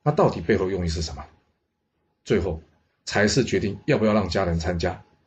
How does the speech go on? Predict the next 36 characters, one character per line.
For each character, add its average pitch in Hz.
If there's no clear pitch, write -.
以 107
及 -
参 127
加 113
的 107
时 92
候 85
要 120
留 95
意 107
什 76
么 71
事 85
情 80
啊。 71
一 139
个 131
公 123
司 113
啊， 87
即 123
使 101
制 131
度 110
非 120
常 113
的 90
完 98
善 101
明 85
确 -
啊， 76
同 120
事 117
之 104
间 104